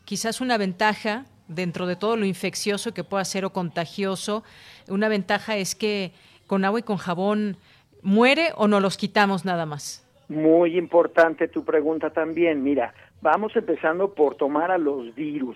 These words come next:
Speaker 2: porque los virus mismos, así como los murciélagos, los virus también tienen una muy injusta, mala imagen. Más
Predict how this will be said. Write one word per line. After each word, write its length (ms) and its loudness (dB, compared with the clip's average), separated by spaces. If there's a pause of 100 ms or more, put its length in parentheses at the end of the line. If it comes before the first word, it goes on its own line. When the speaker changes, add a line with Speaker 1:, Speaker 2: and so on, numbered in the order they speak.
(120)
Speaker 2:
porque 320 -2
los 260 4
virus 380 -2
mismos, 400 -2 (100)
así 400 -4
como 220 2
los 160 4
murciélagos, 680 0 (380)
los 240 6
virus 280 -4
también 340 -2
tienen 280 0
una 260 0
muy 480 -2
injusta, 540 0
mala 380 2
imagen. 480 -4 (720)
Más 420 4